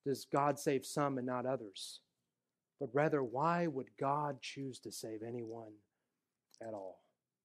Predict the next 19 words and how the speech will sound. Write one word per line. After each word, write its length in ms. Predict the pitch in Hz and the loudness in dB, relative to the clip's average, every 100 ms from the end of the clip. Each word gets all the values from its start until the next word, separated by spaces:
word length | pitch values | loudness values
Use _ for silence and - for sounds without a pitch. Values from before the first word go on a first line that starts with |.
| _ _ _ _ _ _ _ _ _ _ _ _ _ _ - | _ _ _ _ _ _ _ _ _ _ _ _ _ _ -6
Instead 340 | 143 - 185 | -4 8 10
of 160 | 170 127 | 10 6
questioning 540 | - 190 - 185 165 | 6 6 6 4 4
the 100 | 143 | 4
scope 500 | - - - 165 165 156 | 0 0 8 8 8 0
of 160 | 131 | 0
God's 340 | 151 143 131 131 | 4 4 2 -2
mercy, 460 | 135 143 - 135 | 0 -2 -2 -4
we're, 300 | 131 151 151 147 - - | 2 6 6 4 -8 2
we're 100 | 170 | 6
meant 280 | 147 135 - | 6 2 -2
to 100 | 113 117 | -8 -2
marvel 440 | 131 131 110 90 _ _ _ _ _ - | 2 2 0 -10 _ _ _ _ _ -10
at 120 | 127 | -8
the 80 | 107 | -6
scope 460 | - - 107 107 _ _ _ _ _ _ 123 | -6 -4 -6 -8 _ _ _ _ _ _ -14
of 100 | 120 | -8
God's 280 | 107 107 113 | -8 -8 -14
mercy, 400 | 98 - - | -12 -12 -12